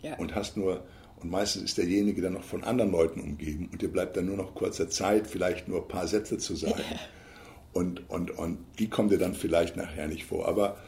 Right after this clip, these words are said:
Speaker 2: ähm, es kommt immer darauf an, wenn der andere, der sieht ja die Situation auch, dass er mal nicht groß sprechen kann. Wenn man hergeht und sagt, „Mensch, ich finde Ihre Arbeit toll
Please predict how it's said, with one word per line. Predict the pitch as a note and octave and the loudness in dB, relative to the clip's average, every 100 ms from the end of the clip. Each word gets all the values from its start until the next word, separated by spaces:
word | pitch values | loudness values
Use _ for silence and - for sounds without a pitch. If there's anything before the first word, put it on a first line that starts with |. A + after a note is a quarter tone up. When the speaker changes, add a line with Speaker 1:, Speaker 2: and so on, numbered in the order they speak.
| - - - - - - | -18 -20 -20 -20 -10 -2
Speaker 2:
ähm, | G#2+ F#2 F2+ - - - - - | 0 0 -2 -8 -12 -12 -12 -6
es | - | -4
kommt | - A2+ | 2 2
immer | A2 G#2 | 4 4
darauf | G2 - | 2 2
an, | G#2 | 4
wenn | G#2 | 4
der | G2 - | 4 2
andere, | G2 G#2 | 2 2
der | F2+ - | 2 0
sieht | - G#2 | 0 2
ja | G#2+ | 2
die | F2+ | 2
Situation | E2 E2 E2 E2 - E2 D2+ | -2 -2 -2 0 0 -2 -2
auch, | D#2+ E2+ - | 0 -2 -2
dass | E2 - | -8 -6
er | D#2 | -6
mal | D2 | -6
nicht | C#2 - | -6 -8
groß | E2 | -10
sprechen | - E2 D#2+ E2 | -4 -4 -4 -6
kann. | E2+ D2+ | -6 -6
Wenn | D#2 | -4
man | D#2+ D#2+ | -4 -4
hergeht | D#2 E2 - F2 | -4 -2 -2 -4
und | - D#2 | -4 -8
sagt, | - E2 - | -8 -8 -6
„Mensch, | D#2+ F2 - | -4 -4 -8
ich | - | -10
finde | - E2 | -8 -4
Ihre | E2 D#2+ - | -4 -2 -2
Arbeit | D#2+ D#2+ D#2 - | -2 -2 -4 -4
toll | D#2 D2 | -2 -2